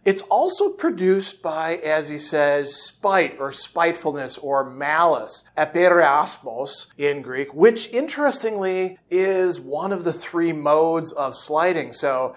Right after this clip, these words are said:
so hatred or anger can be produced by spite. What is spite? It is setting up obstacles, problems, impediments to people just for the sake of doing that, to mess with them, not to get anything else out of it.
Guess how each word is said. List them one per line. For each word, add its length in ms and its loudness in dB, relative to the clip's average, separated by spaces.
so 240 0
hatred 720 2
or 320 6
anger 380 2
can 400 -4
be 160 -2
produced 720 -6
by 420 0
spite. 480 2
What 200 4
is 200 2
spite? 480 0
It 180 2
is 300 -2
setting 380 2
up 280 0
obstacles, 600 2
problems, 800 2
impediments 840 -4
to 140 -16
people 680 -4
just 280 2
for 120 0
the 80 -2
sake 260 2
of 140 -2
doing 320 2
that, 280 -2
to 80 -12
mess 460 -4
with 200 0
them, 360 2
not 300 2
to 80 -6
get 180 -4
anything 380 -10
else 420 -4
out 220 2
of 80 -4
it. 120 -8